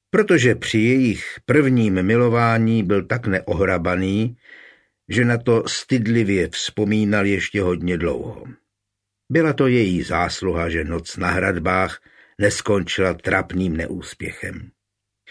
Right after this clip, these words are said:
Bůh tedy jistě věděl, proč mu do náruče přivedl dívku, která už panou nebyla. Na jedné věci však jeho matka trvala. Eliášovi bylo už osmnáct let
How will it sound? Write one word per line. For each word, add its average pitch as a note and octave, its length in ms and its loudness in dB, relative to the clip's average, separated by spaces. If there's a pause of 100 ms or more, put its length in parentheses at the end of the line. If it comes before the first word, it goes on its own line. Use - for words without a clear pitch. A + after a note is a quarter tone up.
(440)
Bůh F3 300 4
tedy G3 220 4
jistě F3 420 2
věděl, C3 440 4
proč C3+ 500 2
mu D3 200 4
do A2 180 4
náruče G#2+ 560 0
přivedl - 460 -2
dívku, G#2+ 720 -4 (360)
která D#2+ 320 -6
už - 240 -10
panou D2+ 480 -6
nebyla. - 480 -10 (2500)
Na A#2+ 100 4
jedné G3+ 380 6
věci G3+ 300 4
však F3 280 2
jeho D#3+ 180 6
matka D#3 320 2
trvala. F#2 600 0 (640)
Eliášovi C#3+ 720 4
bylo B2 300 4
už - 200 -4
osmnáct G#2+ 760 -2
let C3 320 0